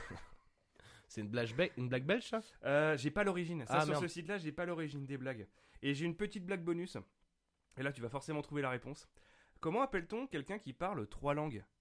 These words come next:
Speaker 1: Un trilingue ?
Speaker 2: Exactement. Comment appelle-t-on quelqu'un qui parle deux langues ?
Speaker 1: Euh, un bilingue ?
Speaker 2: Exactement. Comment appelle-t-on quelqu'un qui ne parle qu'une langue ?
Speaker 1: Euh, euh, ah, ok, j'ai compris. Un Français ?
Speaker 2: Ben oui,
Speaker 1: Ah,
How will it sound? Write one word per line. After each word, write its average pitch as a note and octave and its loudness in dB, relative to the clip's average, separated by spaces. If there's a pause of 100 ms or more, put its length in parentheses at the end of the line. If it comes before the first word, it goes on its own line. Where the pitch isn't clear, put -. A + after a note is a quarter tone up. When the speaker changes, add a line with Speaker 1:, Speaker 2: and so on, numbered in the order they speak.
(600)
Speaker 1:
Un F2 -8
trilingue ? G3+ 6 (560)
Speaker 2:
Exactement. B2+ 0 (220)
Comment C4+ 4
appelle-t-on C4 2
quelqu'un A3 -4
qui D3+ -6
parle E3+ 0 (120)
deux A2 2
langues ? D3+ 0 (760)
Speaker 1:
Euh, A#2+ 8
un A#2+ 4
bilingue ? D#3+ 10 (480)
Speaker 2:
Exactement. D3+ -2
Comment B3+ 4
appelle-t-on C4+ 4
quelqu'un G#3+ -2
qui E3+ -4
ne D#3 2
parle E3 0
qu'une D#3+ 0
langue ? D#3+ 0 (240)
Speaker 1:
Euh, E2+ -12 (640)
euh, G#2+ 0
ah, - -6
ok, G#2+ -6
j'ai G#2 -4
compris. F#2 -10 (600)
Un A#2 -2
Français ? F#3 8 (220)
Speaker 2:
Ben B3 12
oui, A#4 12
Speaker 1:
Ah, B3 12